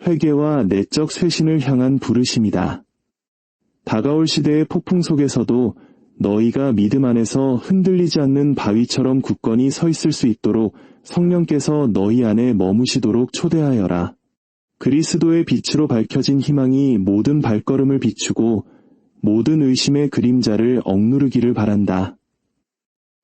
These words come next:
이것은 고통을 예견하는 것이 아니라 시련과 시험이 닥쳤을 때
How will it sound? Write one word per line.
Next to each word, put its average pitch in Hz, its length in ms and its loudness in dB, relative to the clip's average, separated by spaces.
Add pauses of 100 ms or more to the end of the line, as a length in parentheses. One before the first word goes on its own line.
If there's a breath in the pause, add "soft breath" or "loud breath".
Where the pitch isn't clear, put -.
(120)
이것은 131 640 0
고통을 156 580 0
예견하는 139 500 0
것이 123 260 0
아니라 98 480 0 (420 soft breath)
시련과 165 600 0
시험이 180 380 0
닥쳤을 123 500 -2
때 117 360 -2